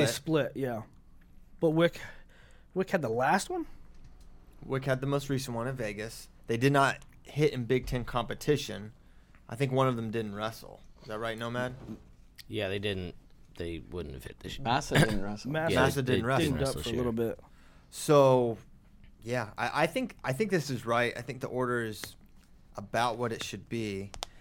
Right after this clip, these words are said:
Speaker 1: Now, Lewis's losses this year are to Marinelli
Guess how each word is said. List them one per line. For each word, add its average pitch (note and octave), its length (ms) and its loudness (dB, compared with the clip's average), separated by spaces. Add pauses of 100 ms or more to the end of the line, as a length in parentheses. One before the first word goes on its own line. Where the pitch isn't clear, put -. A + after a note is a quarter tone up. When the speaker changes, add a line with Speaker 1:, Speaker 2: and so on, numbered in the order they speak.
(160)
Speaker 1:
Now, D3+ 120 6
Lewis's G#3 600 6
losses D3+ 480 4
this A#2+ 240 -6
year A2 300 -4
are A#2+ 140 -2
to G#2+ 480 -6 (440)
Marinelli F3+ 800 2